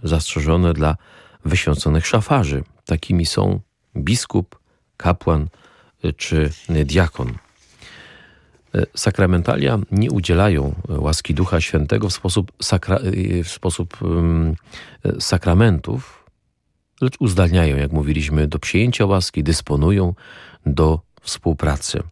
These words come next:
Ojciec Święty,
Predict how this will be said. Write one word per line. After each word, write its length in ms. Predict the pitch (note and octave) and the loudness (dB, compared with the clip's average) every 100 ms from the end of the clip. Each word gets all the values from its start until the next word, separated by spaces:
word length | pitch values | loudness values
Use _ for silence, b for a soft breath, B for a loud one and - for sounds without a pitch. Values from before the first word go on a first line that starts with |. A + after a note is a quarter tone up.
| _ _ B B B B B B B B B B _ _ _ _ _ _ _ _ - _ _ _ _ _ _ _ B B B B B _ _ _ _ _ _ _ _ _ _ _ _ - | _ _ B B B B B B B B B B _ _ _ _ _ _ _ _ -20 _ _ _ _ _ _ _ B B B B B _ _ _ _ _ _ _ _ _ _ _ _ -2
Ojciec 260 | A#2+ A#2 | 0 -2
Święty, 500 | - G#2+ G2 G2+ F2+ | -2 -2 2 2 2